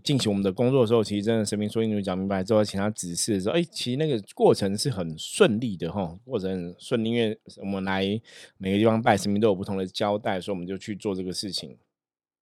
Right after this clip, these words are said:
那只是后来真的在问自己的修行或是一些圣人们的状况吼，比较在问自己的事情的时候，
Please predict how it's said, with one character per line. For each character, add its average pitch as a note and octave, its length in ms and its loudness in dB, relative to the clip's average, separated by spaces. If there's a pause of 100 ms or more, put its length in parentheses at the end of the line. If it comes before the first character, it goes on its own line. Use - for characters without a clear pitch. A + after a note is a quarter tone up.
(440)
那 D#3+ 140 0
只 A2 100 -2
是 A#2+ 80 2
后 D3+ 140 6
来 G#2+ 180 8
真 A#2 200 2
的 A2+ 60 4
在 A#2+ 120 4
问 A#2 160 4
自 C#3 100 -4
己 A2 120 2
的 F#2+ 200 0
修 B2 280 2
行 G2 200 -4
或 G2+ 80 -2
是 B2 140 -6
一 G#2+ 80 -2
些 G#2+ 260 0 (340)
圣 B2+ 160 2
人 B2 80 6
们 G#2+ 120 4
的 G2 80 2
状 G2 300 2
况 G2 240 2
吼， F#2 120 -4
比 E2+ 140 -10
较 A2 160 4
在 A#2 140 4
问 A2+ 160 4
自 - 80 -8
己 A#2 80 2
的 F2+ 60 2
事 A#2 160 -4
情 F#2 140 -6
的 F2 100 -6
时 F#2 120 -2
候， F2+ 160 -2